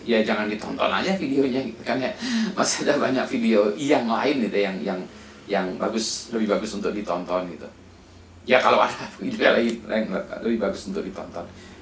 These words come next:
Eh, tetapi gini, masalahnya adalah gini, eh, apakah kita perlu diam, ya, eh,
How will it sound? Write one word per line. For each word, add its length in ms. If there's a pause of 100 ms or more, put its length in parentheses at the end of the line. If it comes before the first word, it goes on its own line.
(240)
Eh, 320
tetapi 260 (100)
gini, 200 (280)
masalahnya 520
adalah 200
gini, 200
eh, 320
apakah 600
kita 480 (160)
perlu 240
diam, 440 (520)
ya, 160
eh, 600